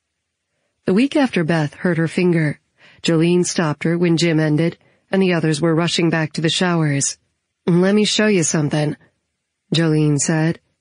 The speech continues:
She held her hands up with the long fingers open and slightly flexed.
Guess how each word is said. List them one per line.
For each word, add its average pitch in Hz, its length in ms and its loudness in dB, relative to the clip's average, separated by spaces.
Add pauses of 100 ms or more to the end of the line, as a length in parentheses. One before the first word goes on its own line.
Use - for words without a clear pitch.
(580)
She - 160 -2
held 214 260 0
her 269 100 0
hands 175 320 0
up 180 300 -2
with 170 140 -2
the 170 100 0
long 180 340 0
fingers 175 400 0
open 180 340 0
and 151 140 0
slightly 175 400 -2
flexed. 170 640 -4